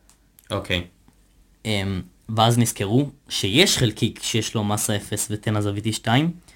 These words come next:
Speaker 2: שזה הגרביטון. אותו חלקיק של, של הכבידה. אמ, שזה, כאילו, אומר שזה מסתדר ביחד, הכוח כבידה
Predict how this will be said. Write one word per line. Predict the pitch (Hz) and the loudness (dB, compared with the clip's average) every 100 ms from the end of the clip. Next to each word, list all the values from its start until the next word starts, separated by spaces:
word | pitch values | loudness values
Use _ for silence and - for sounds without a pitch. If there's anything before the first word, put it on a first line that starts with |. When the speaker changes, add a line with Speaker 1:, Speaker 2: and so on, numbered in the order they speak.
| - _ _ - | -20 _ _ -14
Speaker 2:
שזה | 104 107 | -4 -2
הגרביטון. | 104 104 104 - 101 95 - _ _ _ | 0 -2 -2 0 -2 -4 -14 _ _ _
אותו | - | -4
חלקיק | - 135 190 196 - | 2 4 6 4 2
של, | - - 110 - _ _ - | -4 0 -2 -4 _ _ -14
של | - 107 104 | -6 -2 0
הכבידה. | 101 95 98 98 95 90 _ _ _ _ - - 120 104 - _ _ _ _ _ _ _ _ _ _ _ - - - _ _ _ _ _ - | 0 -2 -2 -2 -4 -6 _ _ _ _ -6 2 2 2 -4 _ _ _ _ _ _ _ _ _ _ _ -20 -20 -20 _ _ _ _ _ -4
אמ, | 107 101 104 104 101 101 101 _ _ _ _ - | 0 2 2 0 0 -2 -6 _ _ _ _ -8
שזה, | - 120 110 147 147 | -2 0 4 4 2
כאילו, | 147 139 | 4 6
אומר | 135 139 | 6 4
שזה | 131 127 113 | 4 2 2
מסתדר | 107 113 120 117 | 0 0 2 4
ביחד, | 113 107 104 87 85 - _ - - _ | 4 2 2 -2 -8 -10 _ -20 -20 _
הכוח | 101 98 95 90 90 - - 117 - | -8 -4 -4 -4 -6 -6 0 0 0
כבידה | 107 110 123 | -4 2 4